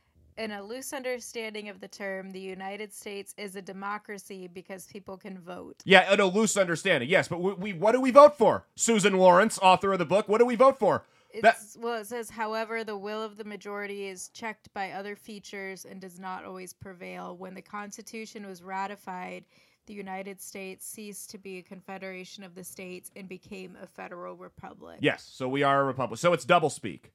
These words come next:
Speaker 2: So it's double speak. So again, it's just to confuse people. "Well, technically, we are a democracy." No. We vote for what? A democracy is where people vote for everything that's run in their daily lives. A republic is where they vote for representatives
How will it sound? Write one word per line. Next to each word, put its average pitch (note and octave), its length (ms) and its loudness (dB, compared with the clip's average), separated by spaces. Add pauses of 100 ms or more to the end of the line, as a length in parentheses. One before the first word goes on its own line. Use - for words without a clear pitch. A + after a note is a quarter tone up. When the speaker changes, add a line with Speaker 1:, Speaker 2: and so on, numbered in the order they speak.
(120)
Speaker 2:
So D3+ 200 0
it's C#3+ 100 -2
double D#3 240 4
speak. G2+ 320 -8
So D3+ 140 2
again, D#3+ 400 4
it's - 160 -8
just D#3+ 160 -4
to - 60 -10
confuse C#3+ 340 -4
people. A#2 200 -6
"Well, C#3+ 120 -4
technically, F3+ 720 2
we E3+ 160 0
are F#3 240 6
a F#3 40 2
democracy." E3+ 400 0
No. G3 520 4 (1000)
We F#3+ 220 -4
vote G3 360 8
for F#3+ 240 0
what? D#3 360 4
A C#3+ 80 0
democracy G3 580 0
is F3+ 100 -6
where F3+ 140 -2
people F3 360 -4
vote D#3 300 4
for D#3+ 360 4 (100)
everything G#3+ 680 2
that's E3+ 240 -4
run F3+ 200 4
in F3+ 80 -2
their E3+ 140 2
daily D#3 320 -2
lives. A2 540 -2 (360)
A F3 100 2
republic F#3+ 500 4
is D3 120 -4
where E3+ 160 2
they E3 120 2
vote D#3 320 4
for D#3+ 200 2
representatives D#3 1000 2